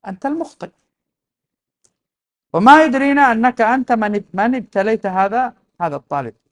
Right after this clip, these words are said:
لا ننقل فيما يحصل بيننا لأصحابنا، إلا إذا كان في أمر الاستشارة أو في أمر.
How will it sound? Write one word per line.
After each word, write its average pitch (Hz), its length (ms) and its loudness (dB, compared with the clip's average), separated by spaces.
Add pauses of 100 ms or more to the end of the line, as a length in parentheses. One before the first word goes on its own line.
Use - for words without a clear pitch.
(960)
لا 302 200 6
ننقل 330 420 2
فيما 240 320 0
يحصل 226 360 -2
بيننا 233 640 -2
لأصحابنا، 160 760 -14 (2000)
إلا 285 320 4
إذا 214 180 4
كان 262 480 2 (680)
في 196 180 -4
أمر 208 220 2
الاستشارة 165 760 -4 (500)
أو 156 80 -6
في 139 180 -10
أمر. 135 160 -12